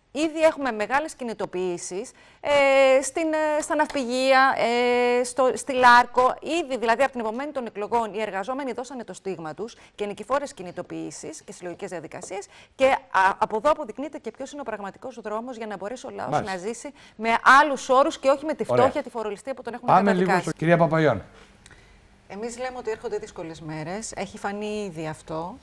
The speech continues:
Speaker 1: Ε, ε, έρχεται, ε, η, η χώρα γίνεται και εξακολουθεί να γίνεται μια τεράστια στοχο-, ένας τεράστιος στόχος,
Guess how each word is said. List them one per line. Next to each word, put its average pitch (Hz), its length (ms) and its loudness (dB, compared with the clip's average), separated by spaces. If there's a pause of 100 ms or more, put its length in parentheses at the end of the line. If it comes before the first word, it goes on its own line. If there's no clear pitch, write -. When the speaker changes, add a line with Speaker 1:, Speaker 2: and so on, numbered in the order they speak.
Speaker 1:
Ε, - 80 -8
ε, 170 1900 -6
έρχεται, 214 360 -4 (340)
ε, 160 600 -2 (420)
η, 202 360 0
η 202 60 -4
χώρα 214 320 2
γίνεται 220 400 0
και 208 120 -6
εξακολουθεί 196 480 -6
να 208 80 -4
γίνεται 190 340 -8
μια 196 200 -4
τεράστια 196 580 0
στοχο-, - 360 -8 (320)
ένας 208 220 -4
τεράστιος 202 360 -2
στόχος, 202 580 0